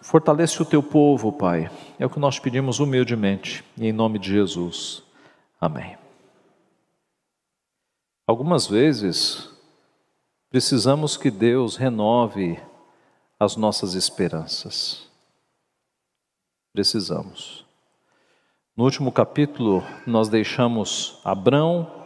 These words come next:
Sarai, Agar e Ismael em uma situação bastante indefinida.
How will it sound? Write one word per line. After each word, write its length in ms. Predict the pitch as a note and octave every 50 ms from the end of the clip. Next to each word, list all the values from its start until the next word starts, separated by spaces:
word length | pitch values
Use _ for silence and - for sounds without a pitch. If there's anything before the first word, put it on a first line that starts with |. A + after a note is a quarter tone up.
| - - - - - -
Sarai, 880 | - - - - - - B2+ G#2+ G2+ G2+ A2 B2+ C3+ C#3+ D3+ D3+ C#3+ - - - - - - - - - - - - _ _ _ _ -
Agar 1000 | - G2+ F#2 G2+ G#2 A2+ B2+ C3+ D3 D#3 C#3+ - - - - - - - - -
e 80 | - A2
Ismael 720 | A2+ A2 G2+ A#2 A#2+ G#2+ F#2+ F#2 F#2 G#2 A#2+ C3 C#3 C#3+ C#3 - - - - - - - - _ _ -
em 120 | A#2 B2
uma 140 | C3+ C#3+ C3+
situação 680 | - - - D3 B2+ - - - C#3+ C3+ C3+ B2+ A#2+ A2+
bastante 800 | G2 F#2+ A2+ - - - - G3 G#3 G#3+ G3 - - F#3+ F3+ - -
indefinida. 960 | F3 F#3 F#3 D3+ D3+ D3 - - - B2+ A2 G#2 G2 F#2 E2 F2+ F2 E2